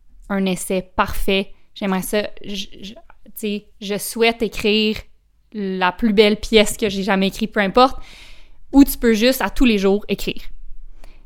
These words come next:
Puis, tu sais, probablement que c'est l'action qui va te mener le plus proche possible de la perfection versus de, d'avo-, tu sais, de toujours repousser parce que tu veux la perfection. Moi, je suis comme ça aussi, là. Puis,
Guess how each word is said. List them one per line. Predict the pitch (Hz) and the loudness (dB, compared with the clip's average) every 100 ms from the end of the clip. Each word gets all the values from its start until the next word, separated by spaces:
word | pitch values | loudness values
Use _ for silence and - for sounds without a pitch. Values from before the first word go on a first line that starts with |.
| - | -2
Puis, | 226 214 208 - - | 2 4 2 -4 -8
tu | - | -2
sais, | 233 | 0
probablement | - 190 196 202 233 | 4 4 6 4 2
que | |
c'est | - 208 202 - | 0 0 -2 -4
l'action | 190 180 - - 233 233 | -2 -2 -2 0 2 2
qui | - | 0
va | 185 180 | -2 0
te | 185 | 0
mener | 190 202 208 196 - | 2 0 0 -2 -2
le | 180 | -4
plus | - 185 | -6 -8
proche | - 190 - | -2 -2 -2
possible | 185 - 208 | -4 -2 -4
de | 185 | -2
la | 165 | -2
perfection | 180 - 190 - 214 | -4 -4 -8 -4 -2
versus | 185 - - 202 | 0 -2 -4 -4
de, | 190 - - | -4 -6 -4
d'avo-, | 190 180 175 175 190 | 2 2 0 -10 -14
tu | 170 | -6
sais, | 247 | -2
de | 202 | 0
toujours | 190 220 247 220 | 0 0 2 2
repousser | 220 190 - 247 240 | 0 -2 -4 -2 0
parce | 196 - | -2 -2
que | - 202 - - | -4 -4 -4 -6
tu | 196 180 | -4 -2
veux | 175 202 | 0 4
la | 190 | 4
perfection. | 180 180 190 233 | 2 -2 -2 0
Moi, | 233 | 0
je | - | 0
suis | |
comme | 202 180 | -2 -2
ça | - | -2
aussi, | - - 262 | -4 0 2
là. | 262 277 - - - - - - | 4 2 0 -18 -18 -18 -16 -10
Puis, | - 208 196 190 190 - | -4 0 0 0 -2 -4